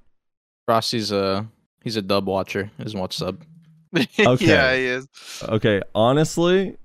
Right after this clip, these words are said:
Speaker 3: you know what dictates that for me when I'm watching anime is if I will literally watch dubs if the, if the subs are written poorly or it's, like, a white background with white text where it's, like, actually annoying to read.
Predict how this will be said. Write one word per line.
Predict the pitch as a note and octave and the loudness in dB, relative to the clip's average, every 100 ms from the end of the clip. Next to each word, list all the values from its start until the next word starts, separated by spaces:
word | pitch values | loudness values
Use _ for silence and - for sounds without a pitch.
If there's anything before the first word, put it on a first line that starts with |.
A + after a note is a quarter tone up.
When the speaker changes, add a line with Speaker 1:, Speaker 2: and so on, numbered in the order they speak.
| - | -4
Speaker 3:
you | A2+ C3+ | 2 4
know | D#3+ | 4
what | F3+ C#3+ | 4 4
dictates | A2+ G#2 B2 A#2+ | 0 2 0 2
that | B2 B2 | 2 2
for | - | 2
me | A#2+ B2+ | 0 0
when | B2+ | 0
I'm | G#2 | 0
watching | G2 F#2+ G2+ F#2+ | 2 0 0 -2
anime | F#2 G2 | 0 0
is | G#2 G#2+ F2+ - | 0 0 -2 0
if | G#2 G#2 - | 0 0 2
I | G2+ | 2
will | A#2+ C3 B2 | 4 2 2
literally | A2+ A#2+ B2 | 2 2 2
watch | G2+ G2+ - | 2 0 0
dubs | F#2+ G2+ A#2 | 0 0 0
if | - G2+ - | -2 -2 0
the, | G2 F#2 F2 - | 0 2 0 -2
if | G#2+ G2+ | -4 -2
the | F#2+ | -4
subs | - F#2+ F#2+ G#2 | -2 0 0 0
are | F#2 | -2
written | E2+ F#2+ G2+ | 0 -2 -2
poorly | F#2+ F#2 G#2 | 0 0 2
or | G#2 F#2 | 2 0
it's, | - | -2
like, | F#2 F2 | -4 -2
a | E2 - - _ _ _ | -4 -6 -12 _ _ _
white | F#2+ F#2+ - | 2 4 4
background | E2+ E2+ G2 G2 | 2 2 0 2
with | F2+ | 0
white | D#2+ D#2+ C#2+ | 0 0 0
text | - D2+ - | -2 -2 -4
where | E2+ | -4
it's, | D#2+ | -4
like, | - D#2 | -4 -4
actually | - D#2+ - E2+ | -2 -4 -2 -4
annoying | D#2 D#2 D2 D2 | -2 -2 -4 -4
to | - D2 | -6 -6
read. | C#2 C#2 | -6 -8